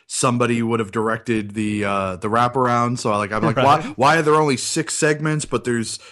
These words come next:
Speaker 1: seven names?" And, like, "Oh, right, wraparounds." Um, so, like, at first I thought this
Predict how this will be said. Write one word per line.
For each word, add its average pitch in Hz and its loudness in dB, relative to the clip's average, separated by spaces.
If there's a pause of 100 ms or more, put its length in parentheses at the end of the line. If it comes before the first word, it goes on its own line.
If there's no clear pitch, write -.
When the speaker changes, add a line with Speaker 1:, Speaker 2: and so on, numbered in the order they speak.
(100)
Speaker 1:
seven 143 0
names?" 143 0
And, 123 -4
like, 117 -4
"Oh, 120 -4
right, 101 -10
wraparounds." 92 -8 (480)
Um, 123 6
so, 131 4
like, 127 -2
at 131 0
first 220 4
I 147 2
thought 113 0
this 151 2